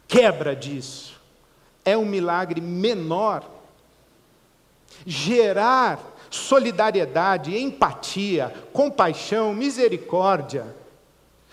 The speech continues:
disponibilidade de doação, pegar o que é próprio e transformar em bem comum, é menor do que multiplicar?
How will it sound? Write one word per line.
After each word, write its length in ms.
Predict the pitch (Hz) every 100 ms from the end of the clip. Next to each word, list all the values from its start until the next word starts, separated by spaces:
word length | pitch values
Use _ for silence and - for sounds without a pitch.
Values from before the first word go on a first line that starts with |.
| -
disponibilidade 1120 | 170 247 285 - 269 262 220 220 226 226 226 202
de 160 | 185
doação, 1000 | 160 220 190 143 - - 202 208 185 131 - - - _ _ _ _ _ _ _ _ _ _ _ _ _ -
pegar 440 | 277 240 262 302
o 60 | 277
que 240 | - 247
é 60 | 233
próprio 720 | - - 220 247 240 196 214
e 60 | 202
transformar 760 | 220 233 - 220 190 208 220
em 140 | 214 175
bem 200 | 220 226
comum, 760 | - 196 165 190 226 214 139 - - _ _ _ _ _ _ _ _ _ _ _ _ _ _ _ _ _ _ _
é 140 | - 302
menor 880 | 359 285 190 202 302 339 190 - - - - _ _ _ _ -
do 100 | 208
que 120 | 240
multiplicar? 720 | 226 226 214 190 185 254